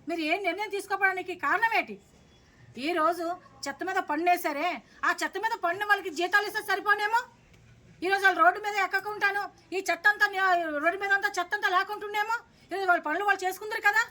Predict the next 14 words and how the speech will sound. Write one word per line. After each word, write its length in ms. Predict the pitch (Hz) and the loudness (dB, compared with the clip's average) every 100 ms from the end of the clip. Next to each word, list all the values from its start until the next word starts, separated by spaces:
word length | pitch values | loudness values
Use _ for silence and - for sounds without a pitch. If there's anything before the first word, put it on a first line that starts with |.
| - - - - - 269 | -8 -20 -20 -20 -14 -12
చెత్త 160 | - | -6
మీద 180 | 311 370 359 | -2 0 0
పన్నేస్తున్నారు, 580 | 330 349 349 349 302 254 _ _ _ _ _ _ _ - - | 0 0 0 -2 -4 -6 _ _ _ _ _ _ _ -20 -10
కొలే 200 | 233 302 | -2 0
మీద 180 | 349 381 381 | 4 4 2
పన్నేస్తున్నారు, 560 | 370 392 381 359 285 - _ - | 2 2 2 0 -4 -6 _ -12
ఇంటి 160 | 254 339 | -8 -4
మీద 180 | 370 415 381 | 2 2 2
పన్నేస్తున్నారు. 540 | 381 403 370 359 302 - _ - | 2 2 0 -2 -4 -6 _ -14
ఇదంతా, 320 | 262 285 320 359 | -4 -4 0 0
ఇది, 340 | 339 330 311 302 | -2 -4 -6 -6
ఇదంతా 460 | 285 285 285 330 415 | -6 -6 -6 -6 -4
ఎక్కడికి 360 | 392 392 427 453 | -2 -2 2 0
వెళ్తుంది? 300 | 440 330 | 0 -8